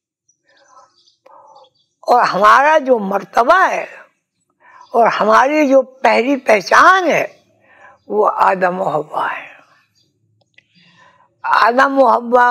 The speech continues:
हमारे नाना भी हैं, दादा भी हैं,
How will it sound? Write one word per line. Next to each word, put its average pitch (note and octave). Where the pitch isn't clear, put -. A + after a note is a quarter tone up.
हमारे G3
नाना A3+
भी C#4+
हैं, C#4+
दादा G3+
भी D#4
हैं, E4